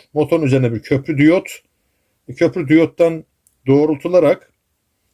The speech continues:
e, motora gelen bir akım var. Yani motor kömürsüz, rezistans üzerinden geçen,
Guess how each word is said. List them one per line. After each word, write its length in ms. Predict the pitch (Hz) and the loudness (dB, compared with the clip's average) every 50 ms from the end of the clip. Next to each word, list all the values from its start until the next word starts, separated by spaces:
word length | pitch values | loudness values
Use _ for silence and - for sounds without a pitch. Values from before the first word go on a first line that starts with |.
| _ _ - | _ _ -8
e, 240 | 143 135 131 131 131 | -2 0 0 2 2
motora 420 | 131 143 175 147 - 151 151 165 175 | 2 2 0 0 -2 -2 0 0 0
gelen 380 | 143 135 131 156 180 185 180 - _ _ _ | 2 2 2 0 -2 -4 -6 -14 _ _ _
bir 200 | 143 143 139 - | -4 -2 -2 -2
akım 280 | 135 - - 180 190 185 | -4 -4 -4 -4 -2 0
var. 280 | 190 190 180 - - _ _ _ _ _ _ _ _ _ - | 0 0 0 -2 -8 _ _ _ _ _ _ _ _ _ -2
Yani 260 | 151 165 170 156 147 | 0 0 2 2 0
motor 420 | 147 165 160 139 - 170 196 196 - | 0 0 0 0 0 -2 -2 -2 -6
kömürsüz, 600 | - - 175 175 160 139 120 - - 151 180 196 - - - - _ _ _ _ _ _ - | -4 -2 0 0 2 0 0 0 -2 -2 -2 -2 -4 -10 -20 -20 _ _ _ _ _ _ -4
rezistans 640 | 117 135 156 151 147 139 131 - 165 175 160 131 - | 0 0 0 0 -2 -6 -4 -2 -2 -2 -2 -2 -2
üzerinden 400 | 139 135 131 127 123 120 120 117 | 0 0 2 2 2 0 0 0
geçen, 520 | 113 113 - - - 135 147 180 214 - | 0 0 -2 -2 -2 -2 -4 -4 -4 -8